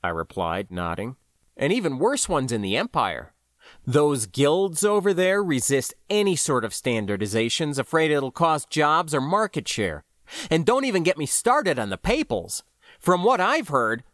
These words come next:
being a gunner on a church spaceship represents job security for life, whether civilian or flotilla. Every weapon system is scratch-built and therefore completely different to identically rated ones on identical ships.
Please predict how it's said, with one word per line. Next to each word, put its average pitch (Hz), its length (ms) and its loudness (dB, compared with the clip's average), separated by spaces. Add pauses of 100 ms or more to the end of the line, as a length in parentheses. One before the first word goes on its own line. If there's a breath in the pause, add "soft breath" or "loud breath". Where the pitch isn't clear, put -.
(100)
being 180 280 2
a 143 60 2
gunner 180 580 0
on 156 120 0
a 120 80 -2
church - 440 0
spaceship - 680 0
represents 143 540 0
job 147 360 2
security 175 540 0
for 120 200 0
life, 120 600 0 (240 loud breath)
whether 147 240 4
civilian 190 680 0
or 214 220 4
flotilla. 214 720 0 (520 loud breath)
Every 254 380 2
weapon 196 400 2
system 147 400 0
is 123 100 0
scratch-built 175 920 0
and 123 160 0
therefore 175 340 2
completely 175 760 -2
different 143 520 0
to 139 120 2
identically 156 640 0
rated 165 360 0
ones 143 240 0
on 139 140 2
identical 147 640 0
ships. - 500 -2